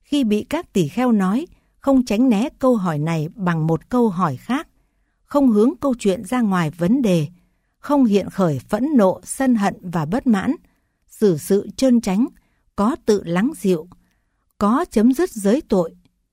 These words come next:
có nói, "Tôi phải làm gì để chúng tăng hoan hỉ?" Ở đây, này Ba Đa Ly, các tỷ kheo nghĩ như sau: "Chư hiền, tỷ kheo này không thường phạm giới tội, không phạm nhiều giới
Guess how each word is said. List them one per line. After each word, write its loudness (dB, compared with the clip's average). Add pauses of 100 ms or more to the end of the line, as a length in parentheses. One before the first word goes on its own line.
(420)
có 2
nói, 2 (600)
"Tôi 2
phải -2
làm 0
gì 2
để 0
chúng 0
tăng 2
hoan 0
hỉ?" 0 (800)
Ở 2
đây, 0 (260)
này 2
Ba 0
Đa 2
Ly, 2 (460)
các -6
tỷ 4
kheo 0
nghĩ 0
như 6
sau: -2 (680)
"Chư 0
hiền, 2 (460)
tỷ 4
kheo 0
này 2
không 2
thường 2
phạm -2
giới -2
tội, 0 (500)
không 2
phạm -2
nhiều 4
giới -2